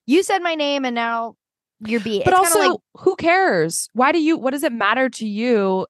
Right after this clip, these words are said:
Speaker 2: Like, maybe I'll just stay a loner and then I'll, I'll, I'll sc-, I'll scrape through every tribal. Maybe that's my plan. You know what I
Speaker 1: Yeah.
Speaker 2: mean?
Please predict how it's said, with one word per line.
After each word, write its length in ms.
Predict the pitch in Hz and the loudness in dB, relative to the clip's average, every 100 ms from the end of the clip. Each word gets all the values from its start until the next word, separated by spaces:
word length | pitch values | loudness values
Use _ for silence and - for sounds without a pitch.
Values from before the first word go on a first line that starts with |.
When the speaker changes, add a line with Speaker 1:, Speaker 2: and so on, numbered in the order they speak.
| - | -4
Speaker 2:
Like, 220 | 214 190 - | -4 -4 -6
maybe 320 | 190 214 233 | -4 0 2
I'll 120 | 226 | 2
just 200 | 220 208 | 0 -4
stay 200 | 240 247 | -2 0
a 80 | 208 | 0
loner 480 | 175 165 160 160 - | 0 -2 -6 -8 -6
and 180 | 190 196 | -2 0
then 80 | 196 | 2
I'll, 140 | 185 - | 2 2
I'll, 200 | 180 180 - | 0 0 -4
I'll 160 | - 190 | -2 0
sc-, 320 | - - - - | -2 -8 -10 -2
I'll 160 | 185 | -2
scrape 380 | 180 - 208 208 | -2 -4 -6 -6
through 300 | - 202 190 | -2 2 2
every 340 | 170 175 175 | 2 2 -2
tribal. 480 | 175 190 196 143 139 | -2 -2 0 0 -2
Maybe 300 | 175 180 180 | 0 0 0
that's 280 | 180 180 - | 0 -2 -6
my 120 | 180 | -6
plan. 480 | 165 185 139 123 165 _ _ _ - | -6 -6 -6 -6 -12 _ _ _ -6
You 80 | 214 | 2
know 80 | 196 | 2
what 80 | 185 | 2
I 40 | |
Speaker 1:
Yeah. 60 | 180 | 0
Speaker 2:
mean? 360 | 160 175 202 | -2 -4 -10